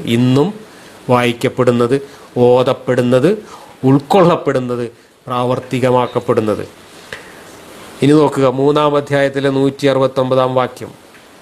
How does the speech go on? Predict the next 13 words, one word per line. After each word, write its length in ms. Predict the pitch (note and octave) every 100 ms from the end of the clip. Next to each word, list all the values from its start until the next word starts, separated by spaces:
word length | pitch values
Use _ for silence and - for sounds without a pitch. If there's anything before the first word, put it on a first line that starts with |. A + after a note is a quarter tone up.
| - - - - - - -
"അള്ളാഹുവിൻ്റെ 680 | B2 C#3+ D3+ C#3+ D3+ D#3 D#3
മാർഗത്തിൽ 560 | D3 D3+ D3 D3+ D3+
കൊല്ലപ്പെട്ടവരെ 1000 | D3 C#3+ C#3+ D3+ D#3 C#3+ D3+ D3+ D3+ D3+ -
മരിച്ചുപോയവരായി 1120 | B2+ C3 D3 - G3 E3 D#3 D3+ D3+ D3 C#3+
നീ 200 | C#3 C#3
ഗണിക്കരുത്, 600 | B2+ C3 B2+ C3+ C3 A#2+ A2 - - - - B2
എന്നാൽ 500 | B2+ C3+ C3+ C3+ C3+ -
അവർ 380 | A#2 C3 C#3 C3+ C3+
അവരുടെ 380 | B2 C3+ C3+ C3+
രക്ഷിതാവിൻ്റെ 680 | C3+ - C#3 C3 C3 C3
അടുക്കൽ 360 | B2+ C3 C3+ B2
ജീവിച്ചിരിക്കുന്നവരാണ്, 1300 | A2 C3 C3+ C3+ C3 C3+ B2+ - B2+ B2 A#2+ A2+ G#2 - - - -
അവർക്ക് 500 | A#2 B2+ A#2+ - B2+